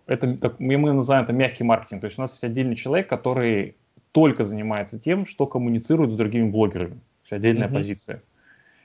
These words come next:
Speaker 1: который договаривается, значит, все финансовые вопросы регулирует, э, креативы присылает и так далее. А если мы говорим о трафике таргетированном, то стоимость регистрации в наш марафон от ста до двухсот рублей в зависимости от источника трафика.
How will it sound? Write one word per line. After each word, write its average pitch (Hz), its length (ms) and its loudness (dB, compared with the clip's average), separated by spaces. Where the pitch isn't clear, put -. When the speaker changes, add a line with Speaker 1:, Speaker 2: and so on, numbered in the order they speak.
Speaker 1:
который 98 760 0
договаривается, 110 1400 2
значит, 95 160 -12
все 113 100 -8
финансовые 131 520 -2
вопросы 123 300 -2
регулирует, 107 680 0
э, 98 480 -4
креативы 120 400 2
присылает 104 460 -4
и - 40 -20
так 98 120 -8
далее. 98 240 -10
А 107 160 2
если 139 220 2
мы 143 120 2
говорим 135 440 2
о 123 340 2
трафике 123 440 0
таргетированном, 120 800 -2
то 117 540 2
стоимость 123 640 -4
регистрации 104 840 -2
в 92 480 -4
наш 104 280 -6
марафон 120 440 2
от 123 180 2
ста 156 200 2
до 120 100 2
двухсот 110 340 -2
рублей 120 280 0
в - 20 -6
зависимости 98 520 -6
от 98 100 -8
источника 101 460 -8
трафика. - 380 -10